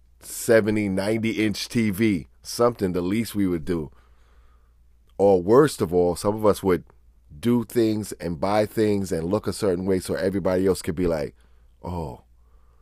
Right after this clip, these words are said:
yeah, I see he got money." The third player we wanna look at is Ryan Kerrigan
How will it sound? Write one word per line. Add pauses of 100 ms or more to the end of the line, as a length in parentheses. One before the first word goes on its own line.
(200)
yeah, (340)
I
see
he
got
money." (2500)
The
third
player
we
wanna
look
at
is
Ryan
Kerrigan